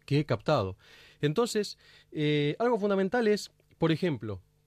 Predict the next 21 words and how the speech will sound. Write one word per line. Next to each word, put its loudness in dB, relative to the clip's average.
con -4
las -2
premoniciones, -2
saber 2
diferenciar -2
entre -2
un -2
sueño 2
anticipatorio 0
y 0
un 0
sueño 2
premonitorio -2
o -10
precognitivo. -4
Muchas -2
veces -2
nos 0
dicen 0
las 0
personas, 0